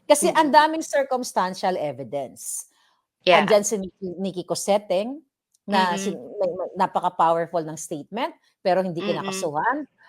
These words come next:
Speaker 1: Andiyan si Pangulong
Speaker 2: Mm-mm.
Speaker 1: Duterte, nandiyan si
Speaker 2: Mm-mm.
Speaker 1: Agent Morales na nag-testify sa
Speaker 2: Mm-mm.
Speaker 1: Fidelis. Nandiyan dyan yung aking, ah, pinakitang vul-, pil-, pulburon video. Ang gusto ko kasing ipakita sa taong bayan,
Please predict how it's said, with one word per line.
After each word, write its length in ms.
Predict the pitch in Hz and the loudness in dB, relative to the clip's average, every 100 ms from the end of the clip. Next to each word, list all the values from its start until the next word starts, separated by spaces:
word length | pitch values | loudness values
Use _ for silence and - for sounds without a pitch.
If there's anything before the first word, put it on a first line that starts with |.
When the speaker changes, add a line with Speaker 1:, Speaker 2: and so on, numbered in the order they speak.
| - | -2
Speaker 1:
Andiyan 300 | 208 185 180 | 2 2 0
si 120 | 190 | -2
Pangulong 400 | 180 165 160 156 | -2 -2 -2 -4
Speaker 2:
Mm-mm. 60 | 147 | -6
Speaker 1:
Duterte, 520 | 147 151 139 - 262 302 - _ _ | -2 -2 -2 2 4 4 0 _ _
nandiyan 420 | 220 220 220 226 | 0 4 4 4
si 160 | - 196 | 0 0
Speaker 2:
Mm-mm. 160 | 190 | 0
Speaker 1:
Agent 260 | 160 180 156 | 2 -2 -2
Morales 640 | 165 160 156 170 247 285 208 | 0 0 2 4 4 2 -2
na 80 | 175 | -4
nag-testify 640 | 156 170 165 180 175 170 | -2 -2 -2 -2 0 0
sa 300 | 190 160 156 | 2 2 2
Speaker 2:
Mm-mm. 100 | 185 | 0
Speaker 1:
Fidelis. 540 | 156 139 147 147 453 - _ _ - | -4 -2 -2 -2 -4 -6 _ _ -6
Nandiyan 280 | 233 240 196 | 0 2 4
dyan 220 | 220 214 202 | 4 4 0
yung 80 | 180 | -2
aking, 340 | 180 180 170 | -4 -4 -4
ah, 320 | 170 165 156 151 | -2 -2 -2 -4
pinakitang 560 | 185 165 - 156 160 151 | -6 -8 -8 -6 -6 -4
vul-, 240 | 156 151 - _ | -4 -4 -8 _
pil-, 240 | 185 156 | -6 -6
pulburon 480 | - 165 147 151 147 | -2 -2 -2 -4 -4
video. 320 | 185 196 240 233 - _ | -4 0 0 -2 -16 _
Ang 160 | 277 | 0
gusto 240 | 285 - 330 | 2 6 6
ko 160 | 302 | 6
kasing 240 | 302 311 269 | 4 2 -2
ipakita 540 | 262 262 240 247 233 | 0 2 2 -2 0
sa 160 | 226 226 | 0 2
taong 320 | - 190 190 | 2 2 2
bayan, 560 | 165 170 165 143 135 | 2 2 2 -2 -6